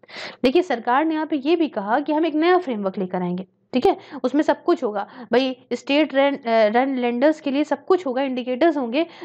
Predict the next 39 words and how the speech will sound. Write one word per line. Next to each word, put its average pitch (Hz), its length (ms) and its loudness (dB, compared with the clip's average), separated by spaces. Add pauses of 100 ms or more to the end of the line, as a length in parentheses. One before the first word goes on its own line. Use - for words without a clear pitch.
ताकि 269 300 0 (320)
यहाँ 254 300 -2
पे 311 160 -2 (260)
जो 269 180 0
भी 381 240 0
एफिशिएंसी 262 720 -2
है 226 280 0 (220)
उनकी 240 380 0 (360)
फंक्शनिंग 247 460 -4
में, 233 100 -8
उनका 233 220 -6
काम 247 300 0 (100)
और 285 200 2
बढ़िया 254 280 -4
हो, 240 260 -2 (240)
अच्छा 240 220 -2
आसानी 233 580 -2
से 311 120 -2
डिसीजन 254 360 -4
लें, 247 160 0
इंडिपेंडेंटली 269 600 2
डिसीजन 269 400 0
लें, 262 180 -2 (280)
प्योरली 277 340 4
कमर्शियल 349 680 0 (380)
चीज़ों 269 260 -2
को 285 80 2
ध्यान 247 280 0
में 254 80 0
रखें 247 300 -4
कि 247 80 -8
भाई 277 100 -4
पैसा 285 560 2 (300)
कमाना 247 320 -4
है, 294 80 -4
क्योंकि 254 180 -8
पैसा 247 260 0
नहीं 359 140 4
कमाओगे, 311 440 0